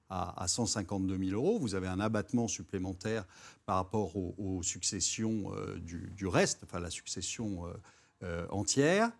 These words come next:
Et donc, euh, euh, c'est intéressant, c'est intéressant, mais le problème, c'est qu'aujourd'hui,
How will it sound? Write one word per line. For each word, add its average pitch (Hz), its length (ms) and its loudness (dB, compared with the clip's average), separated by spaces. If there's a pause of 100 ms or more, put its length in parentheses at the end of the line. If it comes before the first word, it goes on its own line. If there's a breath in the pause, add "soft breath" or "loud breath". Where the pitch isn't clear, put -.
(420 loud breath)
Et 113 140 8
donc, 160 440 10
euh, 139 480 12
euh, 110 260 6
c'est 180 300 8
intéressant, 139 680 8
c'est - 260 2
intéressant, 139 440 6
mais 269 120 10
le 147 60 6
problème, 131 420 6
c'est - 180 4
qu'aujourd'hui, 117 720 4